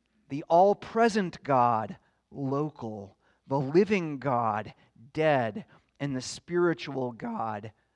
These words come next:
material." In short, it makes him the exact opposite of what he actually is.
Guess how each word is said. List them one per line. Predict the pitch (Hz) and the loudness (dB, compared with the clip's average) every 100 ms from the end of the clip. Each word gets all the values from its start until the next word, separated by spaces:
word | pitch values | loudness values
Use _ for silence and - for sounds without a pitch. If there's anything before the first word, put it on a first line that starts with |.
| _ _ | _ _
material." | 107 117 - - 117 104 98 87 80 _ _ _ _ _ _ _ _ _ _ _ | -10 -10 -10 -12 -10 -8 -10 -14 -18 _ _ _ _ _ _ _ _ _ _ _
In | 151 156 | -8 -6
short, | - - 226 240 139 - _ _ _ _ _ _ | -6 -6 -2 0 0 -2 _ _ _ _ _ _
it | - 185 147 | -6 -6 -6
makes | 131 143 233 - | -6 -6 -6 -10
him | - 113 110 139 - _ _ 120 | -10 -8 -8 -12 -16 _ _ -10
the | 160 - | -10 -8
exact | 165 139 123 120 147 202 247 - - - _ _ _ - | -8 -10 -12 -2 2 4 2 -4 -16 -18 _ _ _ 2
opposite | 202 269 202 175 - 143 135 - _ - _ | 4 4 2 -2 -4 -2 -2 -4 _ -20 _
of | 175 190 | 6 6
what | 151 196 247 | 4 2 2
he | 240 240 | 0 0
actually | 208 247 - 269 269 254 | 2 2 0 -6 -4 -4
is. | 320 214 113 | -6 -8 -14